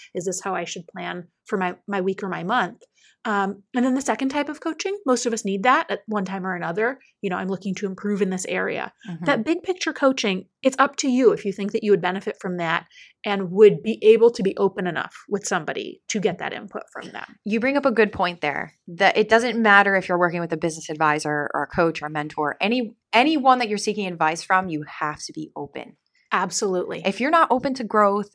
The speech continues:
Speaker 2: or changing or self-reflection, I actually, actually, technically, Mark is now my advisor.
Speaker 1: Yes.
Speaker 2: Because I just f-, joined Vistage's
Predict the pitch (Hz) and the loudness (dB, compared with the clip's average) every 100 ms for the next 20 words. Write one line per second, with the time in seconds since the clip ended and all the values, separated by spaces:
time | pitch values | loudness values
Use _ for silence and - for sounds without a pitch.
0 | _ 180 165 - 208 220 214 208 208 - | _ -8 -6 -4 0 0 0 -2 -4 -4
1 | 170 160 - - 220 247 262 - 208 202 | -2 -2 0 8 8 8 0 6 4 4
2 | - 185 185 190 _ - - - - 202 | 0 -2 -4 -10 _ -20 -20 -20 0 4
3 | 208 202 240 226 214 196 185 311 - 151 | 4 4 6 6 4 2 2 2 2 0
4 | 151 - - _ - - 269 370 359 233 | 0 -6 -20 _ -20 0 0 2 0 0
5 | 196 185 220 226 226 202 202 202 330 180 | 6 6 6 4 4 6 6 6 4 4
6 | 151 156 160 180 - _ 220 277 - 208 | 2 2 -2 -4 -6 _ 6 6 6 0
7 | 214 220 233 214 214 - 196 180 196 214 | 2 6 6 6 4 2 -6 -2 4 6
8 | 196 190 190 196 - 185 185 180 170 170 | 6 2 -2 -4 -2 -4 -2 -2 -2 -4